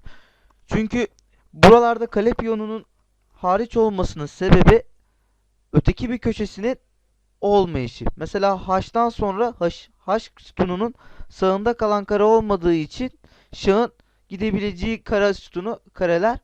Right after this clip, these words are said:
oldukça azalmakta. Aynı şekilde bu A sütunu için de geçerli. Burada önemli olan olaylardan bir tanesi ise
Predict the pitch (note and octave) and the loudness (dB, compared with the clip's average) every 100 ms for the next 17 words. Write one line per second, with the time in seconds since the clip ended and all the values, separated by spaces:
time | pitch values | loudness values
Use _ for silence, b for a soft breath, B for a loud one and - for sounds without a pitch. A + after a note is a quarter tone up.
0 | _ F3+ G3+ A3 G3 - A#3 G3 F3+ E3+ | _ -2 0 0 -4 0 2 2 0 -4
1 | E3+ D3+ D#3 A3 G3 F#3 F3+ D3+ D3+ D#3+ | -4 -6 -2 -2 -4 -10 -12 -8 -2 4
2 | A#3+ B3+ b b b b b G3+ G#3 - | 6 4 b b b b b 6 6 4
3 | - F#3+ F#3 - F3 D3+ B2 A#2+ C3 C3+ | -6 -2 -4 -4 -6 -2 -2 0 0 0
4 | G#3 - b b b - A3+ A#3 F#3+ G3+ | -2 -8 b b b 8 10 8 6 6
5 | G#3+ A#3 A3+ G3+ F#3 - F#3 F#3 F3+ F3 | 6 6 6 4 0 -2 4 4 4 4
6 | E3+ F3 G#3 A3+ G#3 F#3 D#3+ - D3+ - | 2 0 -2 -4 0 0 0 -6 -8 -2
7 | A3 | -4